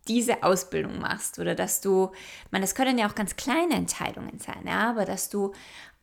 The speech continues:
immer wieder beobachtest oder immer wieder schaust, dass du zu einer emotionalen Klarheit kommst. Und wenn du das machst, wirst du beginnen, bessere Entscheidungen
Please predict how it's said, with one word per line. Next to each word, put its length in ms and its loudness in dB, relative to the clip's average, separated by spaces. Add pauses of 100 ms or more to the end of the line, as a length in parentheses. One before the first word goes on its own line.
(380)
immer 460 4
wieder 560 4 (960)
beobachtest 840 2
oder 200 -4
immer 200 0
wieder 180 -2
schaust, 540 0
dass 220 -6
du 240 -4 (220)
zu 120 -8
einer 220 -4
emotionalen 800 -2 (280)
Klarheit 520 -2
kommst. 480 -8 (280)
Und 100 -6
wenn 120 2
du 80 0
das 180 -4
machst, 440 0
wirst 180 -2
du 40 -8
beginnen, 500 2 (400)
bessere 760 4 (440)
Entscheidungen 880 0